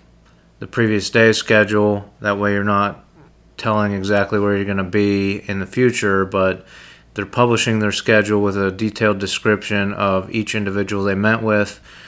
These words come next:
Therefore, if they're meeting with lobbyists, they'll disclose that. And, uh, yeah, so that's the platform, basically. Constituents can log in,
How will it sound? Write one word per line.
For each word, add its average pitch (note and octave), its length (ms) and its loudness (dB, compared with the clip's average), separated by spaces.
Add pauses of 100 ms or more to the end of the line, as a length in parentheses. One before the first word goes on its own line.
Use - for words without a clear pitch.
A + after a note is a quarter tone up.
(280)
Therefore, G#2 480 0
if G2 120 -2
they're G2 140 -2
meeting G2+ 300 -2
with F#2+ 160 -4
lobbyists, A2 680 4
they'll G2 280 -2
disclose A2 640 2
that. G#2+ 500 2 (440)
And, G2+ 420 -2
uh, G2+ 460 2 (720)
yeah, A#2 320 2
so G#2+ 540 0 (100)
that's A#2+ 300 2
the A2+ 80 -2
platform, A2+ 640 0
basically. G#2+ 720 2
Constituents A2 840 -2
can G2+ 360 -4
log G#2+ 320 4
in, G#2+ 400 0